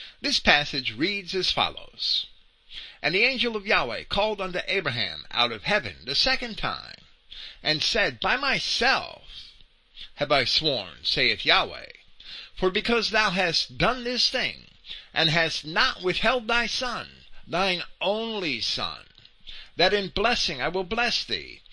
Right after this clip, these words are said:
and in multiplying I will multiply thy seed as the stars of the heaven, and as the sand which is upon the seashore. And thy seed shall possess the gate of his enemies,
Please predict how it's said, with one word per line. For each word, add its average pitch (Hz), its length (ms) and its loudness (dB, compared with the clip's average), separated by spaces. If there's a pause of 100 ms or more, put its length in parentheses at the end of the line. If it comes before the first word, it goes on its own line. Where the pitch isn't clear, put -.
(260)
and 214 160 0
in 214 140 -2
multiplying 240 880 0 (100)
I 147 160 4
will 151 200 0
multiply 160 840 -2
thy 143 280 0
seed 143 540 -2 (220)
as - 220 0
the 156 100 -2
stars 104 420 -2
of 107 160 -10 (260)
the 165 100 4
heaven, 151 480 -2 (920)
and 202 440 0
as 175 220 0
the 175 120 -2
sand 233 580 -2 (180)
which 180 240 0
is 196 140 2
upon 120 400 -2
the 127 80 -8
seashore. 87 800 2 (760)
And 175 160 4
thy 190 180 6
seed 147 520 -4
shall 143 240 6
possess 175 600 -2 (100)
the 190 120 -2
gate 127 280 2
of 139 80 -6
his 156 180 -6 (140)
enemies, - 800 -2